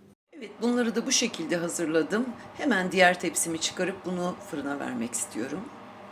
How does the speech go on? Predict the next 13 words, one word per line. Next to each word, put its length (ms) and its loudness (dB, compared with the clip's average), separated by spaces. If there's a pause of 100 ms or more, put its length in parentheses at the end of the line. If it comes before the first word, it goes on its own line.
(480)
Şöyle 240 -8
ortalama 540 4
sekiz 360 0
on 200 6
dakikada 640 0
kurabiyelerim 800 0
pişti. 480 0 (500)
E, 160 2
diğer 260 4
tepsi 300 -2
de 100 -4
çıktıktan 560 -4
sonra, 640 0